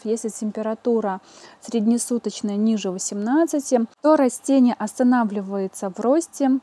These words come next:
э, блокируются все ростовые процессы, потребление питательных элементов, э, вплоть до того, что могут осыпаться цветки и зависть. Поэтому,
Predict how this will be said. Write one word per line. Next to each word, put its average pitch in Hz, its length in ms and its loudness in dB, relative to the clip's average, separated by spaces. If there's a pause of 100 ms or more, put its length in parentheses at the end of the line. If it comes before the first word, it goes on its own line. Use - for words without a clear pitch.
э, 208 140 -4
блокируются 226 840 2
все 208 640 -2 (160)
ростовые 220 640 0
процессы, 226 1120 -2 (120)
потребление 214 640 0
питательных 202 680 -6
элементов, 233 720 2 (120)
э, 208 280 0
вплоть 254 300 2
до 247 80 4
того, 233 320 2
что 220 220 -8
могут 214 340 -4
осыпаться 240 640 -4
цветки 262 580 -6
и 233 120 -4
зависть. 190 540 -4
Поэтому, 220 600 -2